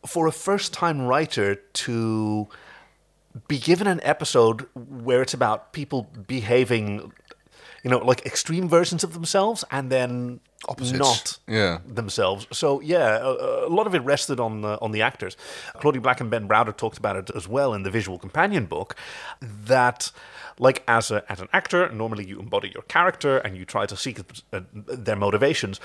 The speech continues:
Speaker 1: but all of their emotions here, the extremely heightened versions and the complete lack of them, were unmotivated,
Speaker 2: Mm.
Speaker 1: which apparently was, was quite challenging to, to, to make that feel real.
Speaker 2: Yeah. It's,
Speaker 1: But
Speaker 2: it,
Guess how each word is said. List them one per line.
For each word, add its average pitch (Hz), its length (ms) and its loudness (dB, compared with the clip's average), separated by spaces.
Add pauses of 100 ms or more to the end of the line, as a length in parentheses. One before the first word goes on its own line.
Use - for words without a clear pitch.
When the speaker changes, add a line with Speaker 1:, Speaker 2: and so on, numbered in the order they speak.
(240)
Speaker 1:
but 139 160 0
all 226 160 8
of 185 120 4
their 139 140 4
emotions 120 440 -2
here, 127 400 -2
the 107 160 -8
extremely 127 480 -6
heightened 113 400 -2
versions 101 420 0
and 110 100 0
the 101 60 -4
complete 113 380 -6
lack 110 300 2
of 101 60 -4
them, 92 180 -8 (300)
were 123 200 4
unmotivated, 104 800 0 (280)
Speaker 2:
Mm. 120 320 6 (200)
Speaker 1:
which 127 480 -6
apparently 131 580 -2
was, 117 320 0 (140)
was 117 160 -4
quite - 260 -4
challenging 120 520 0
to, 107 200 0
to, 107 160 -8
to 110 160 -10
make 117 160 0
that 107 160 0
feel 101 320 -2
real. 110 560 -2 (300)
Speaker 2:
Yeah. 127 420 4
It's, - 400 -4
Speaker 1:
But 196 140 6
Speaker 2:
it, 220 100 -2